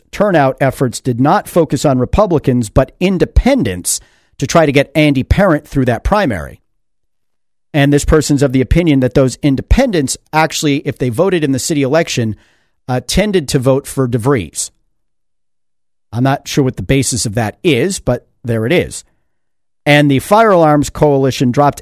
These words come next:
eighteen hundred bucks in that, in that primary, according to this person, which when you think about it, uh, you know, there was a, there was an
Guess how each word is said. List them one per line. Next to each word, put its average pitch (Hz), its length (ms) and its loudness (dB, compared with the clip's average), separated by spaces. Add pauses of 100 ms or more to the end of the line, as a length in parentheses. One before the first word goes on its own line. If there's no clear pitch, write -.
eighteen 208 380 0
hundred 165 260 0
bucks 165 340 0 (100)
in 135 120 0
that, 127 280 -2 (680)
in 131 100 -2
that 120 180 -2
primary, 123 440 0
according 123 440 -2
to 113 120 -8
this 101 120 -8
person, 123 440 -4 (460)
which 175 200 0
when 165 80 2
you 156 100 4
think 254 220 2
about 117 300 0
it, - 160 -4 (640)
uh, - 160 -6
you 185 220 0
know, 135 140 2
there 143 120 2
was 139 120 2
a, 131 140 -2 (140)
there 156 100 2
was 139 160 0
an 135 60 -4